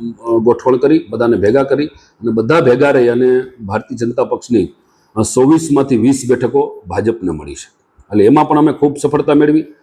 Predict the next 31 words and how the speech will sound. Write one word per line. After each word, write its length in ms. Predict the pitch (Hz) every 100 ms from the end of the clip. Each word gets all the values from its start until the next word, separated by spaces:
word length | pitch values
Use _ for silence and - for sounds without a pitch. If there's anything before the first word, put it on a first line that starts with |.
| _ _ _ - 104
નગરપાલિકા, 760 | 110 117 147 143 143 139 147 123
અ, 500 | 123 123 120 113 110
માણાવદરની 640 | 101 120 147 151 147 156 151
અંદર 280 | 156 151
પણ, 240 | 147 156 127 - _ 117
અ, 240 | 120 123 127
બધા 340 | 123 123 170 165
સમા-, 440 | 147 151 151 143 -
સમુદાયને 460 | 143 147 143 143
સાથે 360 | 131 117 127 147
રાખીને 440 | 139 131 127 95 - _ _ -
રાજનીતિ, 640 | 127 117 147 170 180 156
પાર્ટી 400 | 123 131 165 175
લેવલે, 280 | 175 156 147
પક્ષ 340 | - 180 - 156
લેવલે, 180 | 135
વ્યક્તિ, 360 | 123 147 - 190 175 170 139 139 -
વ્યક્તિ 380 | 127 135 - 196
રીતે 280 | 185 180 185
રાજનીતિ 540 | 170 165 156 170 175
નહીં, 260 | 165 165 139
પણ 140 | 120
પક્ષ 340 | 117 - 127 160
રીતે 200 | 165 156
રાજનીતિ 400 | 139 131 135 131
કરીને 360 | 120 104 82 - _ _ _ _ _
તમામ 360 | 131 175 185 175
નાના 260 | 156 170
મોટા 240 | 165 156 156
સમાજોના, 560 | 143 139 123 107 87
પછાત 360 | - 127 127